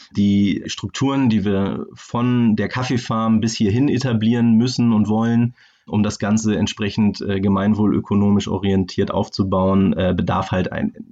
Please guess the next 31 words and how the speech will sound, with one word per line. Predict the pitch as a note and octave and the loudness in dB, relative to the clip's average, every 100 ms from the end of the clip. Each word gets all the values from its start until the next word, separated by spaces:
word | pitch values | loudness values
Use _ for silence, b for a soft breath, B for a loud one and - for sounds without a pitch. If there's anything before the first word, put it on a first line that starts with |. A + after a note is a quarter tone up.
| - - - | -16 -16 -10
etwas | F#2 F#2+ F#2+ | -8 -4 -4
Invest. | - F2 F2+ - - b b b b _ | 0 0 -2 -6 -16 b b b b _
So, | - | -2
und | F2 | 0
dieser | F#2+ G2+ | 2 2
Invest | F#2+ F#2 B2 - | 2 2 0 -2
ist | - A2 - - - | 0 0 -2 -8 -10
mit | - - E2 F#2 | -8 -6 -4 0
siebentausendfünfhundert | G2+ A2+ A2+ G#2 G#2+ A2+ A#2 G2+ - | 2 2 2 -2 0 0 2 0 0
Euro, | G2 A#2 A#2 A#2 A2 | 0 2 2 2 -2
finde | - - - A2+ A2+ | -8 -10 0 4 4
ich, | A2 - | 2 -2
verhältnismäßig | G#2 G#2+ G2 F#2 G2+ G2+ F#2 | -2 0 0 2 2 2 0
überschaubar. | F#2 F2+ A2 C#3 D#3 D#3+ | -2 -2 -2 -2 0 -2
Nichtsdestotrotz | A#2 G#2+ G#2 - - - G#2 - | -2 -2 -2 -4 -4 -4 -4 0
würde | G2+ G#2 G2+ | 0 2 0
uns | G2 - | -2 0
dieser | G#2 A2 | 0 2
natürlich | G2+ F2+ G#2 F#2 | 0 0 -2 -2
helfen, | F#2+ F#2 F#2+ | 0 -2 0
um | F#2 | -2
das | F2+ | -2
Ganze | F#2 F2+ - | -4 -4 -6
zu | - | -12
beschleunigen. | - - F2+ E2 - - B B B B | -12 -6 -4 -4 -6 -14 B B B B
Um | - G2 | -4 -2
ein | |
paar | G#2 F2+ | -2 -2
Beispiele | G2 B2+ C#3 B2+ | -2 -2 0 0
zu | B2 B2 | 2 2
geben, | A2 A#2 A2+ A#2 | 2 4 4 2